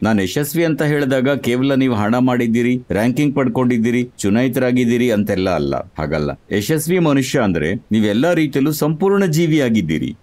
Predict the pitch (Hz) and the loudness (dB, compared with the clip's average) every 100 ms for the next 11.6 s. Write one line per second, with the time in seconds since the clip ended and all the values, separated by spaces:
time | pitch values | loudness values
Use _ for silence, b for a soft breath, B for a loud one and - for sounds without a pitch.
0 | _ _ _ _ _ _ _ _ _ - | _ _ _ _ _ _ _ _ _ -6
1 | 92 101 113 98 98 127 127 110 78 69 | -4 0 2 2 0 0 -2 -4 -2 -2
2 | 78 98 110 143 165 131 123 131 151 156 | -2 0 0 0 0 0 0 -2 -4 -2
3 | 131 143 160 165 139 117 107 - 76 71 | -2 -2 0 0 2 2 0 -4 -6 -6
4 | 69 - _ _ _ _ _ _ - 82 | -8 -12 _ _ _ _ _ _ -6 -2
5 | 98 127 147 156 165 160 156 151 147 120 | 0 0 2 2 2 2 0 2 2 0
6 | 135 165 165 151 139 139 156 120 113 110 | -2 -2 0 2 0 0 0 0 2 2
7 | 110 90 92 73 67 82 - _ _ - | 0 -2 -4 -2 -2 -4 -6 _ _ -4
8 | 180 175 127 147 170 196 156 156 151 170 | 0 2 2 0 0 0 2 0 0 0
9 | 156 135 151 160 147 147 147 143 147 151 | 0 0 2 2 0 0 0 -2 -4 -6
10 | _ _ _ _ - 92 117 151 160 156 | _ _ _ _ -2 -2 0 0 2 2
11 | 151 143 147 123 147 | 0 0 0 0 -2